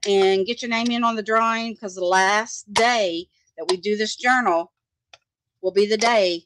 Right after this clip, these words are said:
we do the drawing, and you'll get the book. So anyway,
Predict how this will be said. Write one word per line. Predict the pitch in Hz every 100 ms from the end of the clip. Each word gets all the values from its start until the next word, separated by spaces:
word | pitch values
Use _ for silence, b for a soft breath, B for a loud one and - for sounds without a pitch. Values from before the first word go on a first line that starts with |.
| _
we | 170
do | 180 175
the | 180
drawing, | 185 190 156 127 147 _ _ -
and | 160 156 151 151 _ _ _ 165
you'll | 170 160
get | 165 _
the | 156 151 _ _ _ _
book. | 165 - _ _ _
So | _ - 170 _ _ -
anyway, | 320 247